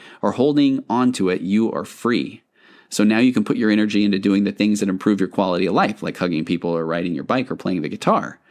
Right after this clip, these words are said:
How does that sound to you? Client says, "Okay," and they smile. Now, obviously, it does not go that smoothly all the time. Um, when does therapy ever go as smoothly as in the textbooks? I loved in graduate school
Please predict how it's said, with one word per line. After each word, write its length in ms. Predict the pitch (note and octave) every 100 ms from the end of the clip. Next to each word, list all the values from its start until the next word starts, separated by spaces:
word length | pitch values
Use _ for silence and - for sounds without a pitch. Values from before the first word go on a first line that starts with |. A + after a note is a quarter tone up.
| _ _
How 120 | -
does 100 | E2+
that 120 | F2 -
sound 280 | G2+ G2+
to 60 | F#2+
you? 340 | A2+ F#3 A3+ - _
Client 420 | - A#2 D3 -
says, 360 | - A2+ C3 -
"Okay," 500 | A#2 B2 A2 A#2 F#2
and 200 | G#2 G#2
they 120 | G2+
smile. 580 | G#2 G2+ G#2+ F#2 B1+ - - -
Now, 180 | B2+ A2
obviously, 440 | - C#3 C3+ C#3+ A#2+
it 120 | G2
does 300 | G#2+ C3 B2
not 420 | G#2+ A2 - G2+
go 480 | G#2 G2+ G2+ G2+ G#2 -
that 280 | F#2+ F2+ -
smoothly 480 | - A2+ A#2 A#2 -
all 180 | F#2+
the 80 | G2
time. 480 | - D3 F3 E3+ F3 - - - _
Um, 500 | F#2 F2+ F2+ F2 F#2 -
when 180 | F#2+ F#2+
does 160 | F#2
therapy 320 | - F#2 - F#2+
ever 160 | G#2
go 400 | G#2+ G#2 G2+ F#2
as 160 | - -
smoothly 360 | - G#2 G2 F#2
as 120 | F2
in 60 |
the 80 | E2+
textbooks? 480 | - B2 - A2 G2+
I 60 | F2+
loved 260 | G#2+ C3+
in 120 | G#2 F#2
graduate 360 | G#2+ G#2+ G2
school 300 | - G#2 F#2+